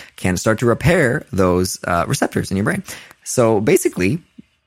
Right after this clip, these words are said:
you know, all of these negative impacts that the overstimulation has on,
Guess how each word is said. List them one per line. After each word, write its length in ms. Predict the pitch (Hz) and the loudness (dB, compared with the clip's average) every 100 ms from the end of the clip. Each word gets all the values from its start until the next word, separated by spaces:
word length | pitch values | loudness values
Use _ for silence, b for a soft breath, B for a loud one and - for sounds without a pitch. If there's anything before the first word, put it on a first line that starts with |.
| - - | -16 -4
you 100 | 101 | -2
know, 240 | 92 87 - | 0 -2 -2
all 260 | 76 110 | 0 2
of 160 | 113 - | 0 0
these 400 | 113 104 98 92 | 2 2 0 0
negative 380 | 113 175 226 139 | 2 4 4 4
impacts 520 | 110 110 92 90 - | 2 2 0 -2 -2
that 280 | 95 82 - | -2 -2 -4
the 140 | 87 | 0
overstimulation 960 | 85 92 95 - 95 95 110 147 - 95 | 0 0 -4 -2 -2 0 0 -2 -2 -4
has 560 | 101 90 90 85 87 B B B B | -4 -4 -4 -4 -6 B B B B
on, 560 | - 90 87 85 85 | -2 0 2 0 0